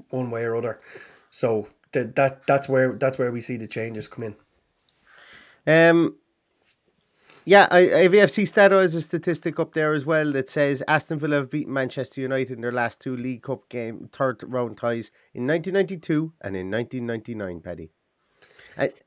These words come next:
Speaker 2: it's,
Speaker 1: Yeah.
Speaker 2: it's a, it's a funny one. Whenever Villa draw against, against United in any, in any game, in any cup game at all,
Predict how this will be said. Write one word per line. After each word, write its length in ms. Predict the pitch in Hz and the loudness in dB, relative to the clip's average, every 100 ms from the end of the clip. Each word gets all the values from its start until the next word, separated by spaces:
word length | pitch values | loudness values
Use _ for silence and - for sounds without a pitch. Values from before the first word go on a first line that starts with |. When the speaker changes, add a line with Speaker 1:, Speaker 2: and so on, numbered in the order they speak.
| _ _ _ - | _ _ _ -6
Speaker 2:
it's, 160 | 156 - | -4 0
Speaker 1:
Yeah. 80 | |
Speaker 2:
it's 160 | 165 170 | -2 -2
a, 40 | 160 _ | -8 _
it's 140 | 180 175 | 2 4
a 40 | |
funny 320 | 196 220 220 202 | 4 6 6 6
one. 180 | 165 | 4
Whenever 360 | 143 165 160 165 | 4 2 2 -2
Villa 400 | 143 139 170 151 | -4 -4 -2 -2
draw 300 | 147 151 143 | 0 2 2
against, 520 | 135 - 127 131 127 | 0 -4 -4 -4 -4
against 360 | 127 143 131 143 | -4 -4 -2 -2
United 400 | 139 135 131 117 | 0 0 0 -2
in 80 | 123 | -2
any, 200 | 123 113 - | -2 -6 -2
in 120 | 147 | 2
any 300 | 175 180 165 | 4 4 2
game, 400 | 143 120 85 92 _ | 0 0 -2 -8 _
in 140 | 123 | 2
any 220 | 143 143 127 | 4 4 0
cup 360 | - 151 - | 2 2 2
game 240 | - 120 107 | 0 0 2
at 80 | |
all, 280 | 117 110 101 | 2 4 2